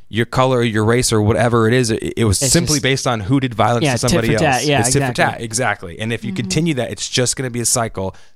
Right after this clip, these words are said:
Speaker 1: continually. What, what's the line she said?
Speaker 2: Uh, we decided, sorry, uh, we're doing the same things over and over
Speaker 1: We're doing
Speaker 2: again.
Speaker 1: the same things over and over again. And as that,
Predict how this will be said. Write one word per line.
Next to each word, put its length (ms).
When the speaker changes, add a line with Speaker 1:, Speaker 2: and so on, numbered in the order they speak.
Speaker 1:
continually. 720
What, 140
what's 160
the 60
line 180
she 120
said? 320
Speaker 2:
Uh, 180
we 120
decided, 420
sorry, 420
uh, 340
we're 80
doing 140
the 80
same 160
things 200
over 200
and 80
over 100
Speaker 1:
We're 80
doing 120
Speaker 2:
again. 80
Speaker 1:
the 20
same 280
things 440
over 400
and 120
over 240
again. 280
And 80
as 460
that, 300